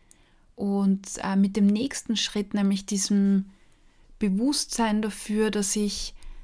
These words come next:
mir das nicht mehr verbieten möchte, sondern dass ich diese Lebensmittel ja jederzeit essen kann, wenn ich möchte, ist auch dieser Drang so ein, so ein großes Stück weit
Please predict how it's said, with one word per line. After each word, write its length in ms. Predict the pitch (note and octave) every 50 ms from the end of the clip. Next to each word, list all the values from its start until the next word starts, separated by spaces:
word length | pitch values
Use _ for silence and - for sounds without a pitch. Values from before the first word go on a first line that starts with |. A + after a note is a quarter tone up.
| - - - - - - - - - - - - - -
mir 160 | - G#3+ A3
das 160 | G#3+ G#3+ - -
nicht 220 | A#3 A3 - -
mehr 100 | A3 G3
verbieten 580 | - G#3 F#3+ G3 A#3+ C4 C#4 - - A#3+ G#3 G3+
möchte, 380 | G3+ G3 G3+ G3 - - G3+
sondern 420 | - - G#3+ G3+ G3 G3+ G3+ G3+ G3
dass 200 | G3 G3 - -
ich 160 | G3 - -
diese 460 | G#3+ G3+ - - G3+ G3 F#3+ F#3 -
Lebensmittel 1120 | - G3+ G3 G3+ G3+ A3+ C4 B3+ A#3+ - - A#3+ A3+ A3+ G#3 - - A3 A3 A3 A3 G#3 - - - - - - - - - - - - - - - _ - _ - - -
ja 120 | A#3 G#3+ G#3+
jederzeit 440 | G#3 A3+ A3 A#3+ A#3 - A#3+ A#3
essen 340 | - - A#3 - - C4 A#3
kann, 320 | - - A3 A3 A3 G#3 G#3
wenn 120 | G#3 G#3
ich 200 | G3+ G3 - -
möchte, 560 | G#3 F3+ D#4 - - - - G3 F#3 F#3 G3 - - _ _ _ - - - - - - - - - - - - - _ _ - _ _ - - - -
ist 240 | - A3 G#3 -
auch 160 | A3+ G3+ F#3+ -
dieser 280 | - A3+ G3+ G#3+ G#3+
Drang 480 | G#3 - G#3 G3+ G3 G3 G#3+ A#3+ B3 A#3+
so 160 | - - A3
ein, 440 | G#3+ G#3 G#3 G#3 G#3 G#3 G3+ G3 - - - -
so 200 | - - - A3
ein 80 | G3+ F#3+
großes 360 | - - A3 G#3+ - A#3 -
Stück 360 | - - A#3+ A3+ - - -
weit 500 | G3 F#3+ F#3+ F#3+ F#3+ F#3+ G3 - - -